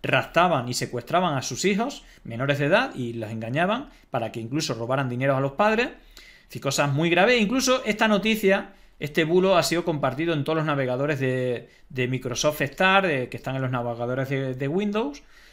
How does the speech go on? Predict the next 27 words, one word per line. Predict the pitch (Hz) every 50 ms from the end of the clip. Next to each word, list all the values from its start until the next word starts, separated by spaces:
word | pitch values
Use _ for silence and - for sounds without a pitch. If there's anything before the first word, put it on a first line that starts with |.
| - - - -
¿vale? | - - 139 160 180 220 254 - - - _ _ _ - - _ _ _ _ _ _ _ _ _ _ _ _ _
Y | - 254
lo | 302 302
que | 302 277
os | 226
decía | 233 208 - 208 220 220 226 220
es | 214 214
que, | - 226 156
curiosamente, | 151 151 156 185 214 214 220 202 190 208 214 208 185 190 190 196 196 -
eh, | - 143 139 139 139 139 139 143 143 - - -
metieron | - 147 143 139 175 185 202 208
este | 208 190 - - 170 147
tweet | - 208 226 226 -
para | - 165 143 135
acusarme, | 131 - 135 131 - 185 185 202 190 185 220 262 - -
¿vale? | 135 135 165 -
Para | - 151 127 127 117 -
ponerme | 123 123 131 143 156 160
una | 156 156 151
diana | 156 160 170 175 175 185 214 220 - - - _ _ - _ _
con | - 208
la | 220 220
maquinita | 208 190 170 - 170 156 175 175 190 185
de | 190 190 190 190 190
los | 190 190 185
retweets | 196 196 196 233 262 277 269 - - -
y | - 233 240 254 262 - - -